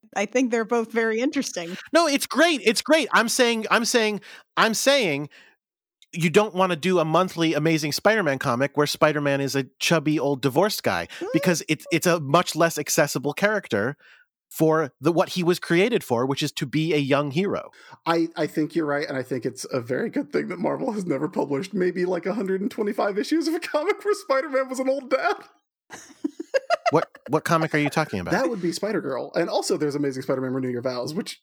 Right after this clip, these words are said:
Speaker 3: is an even sadder <laughs> Spider-Man.
Speaker 1: Mayday Parker is
Speaker 2: Yeah.
Speaker 1: pretty rad.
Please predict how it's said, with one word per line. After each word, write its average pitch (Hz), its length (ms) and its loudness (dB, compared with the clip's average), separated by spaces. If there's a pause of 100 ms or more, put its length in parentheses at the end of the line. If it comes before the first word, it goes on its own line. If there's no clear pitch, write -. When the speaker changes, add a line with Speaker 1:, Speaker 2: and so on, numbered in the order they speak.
Speaker 3:
is 156 320 -4
an 151 120 0
even 139 280 -2
sadder 135 320 -2
<laughs> - 0 -
Spider-Man. - 680 -2 (540)
Speaker 1:
Mayday 240 380 -2
Parker 220 280 -2
is - 60 0
Speaker 2:
Yeah. 254 180 0
Speaker 1:
pretty 220 200 -2
rad. 190 420 -6